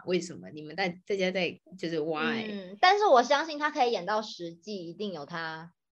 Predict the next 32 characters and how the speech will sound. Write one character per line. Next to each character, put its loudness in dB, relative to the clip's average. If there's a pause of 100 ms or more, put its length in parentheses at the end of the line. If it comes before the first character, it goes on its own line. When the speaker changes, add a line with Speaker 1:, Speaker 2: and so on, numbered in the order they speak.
(140)
Speaker 2:
好 -2
看 -2
的 -8
地 -16
方。 -16 (340)
Speaker 1:
然 8
后 10
反 8
正 6
我 6
们 0
其 -2
实 0
也 6
没 2
有， 0
Speaker 2:
嗯。 -2
Speaker 1:
但 4
不 2
知 2
道 4
为 4
什 -2
么， -2
反 -2
正 0
那 4
时 2
候 2
跟 -4
我 0
哥 2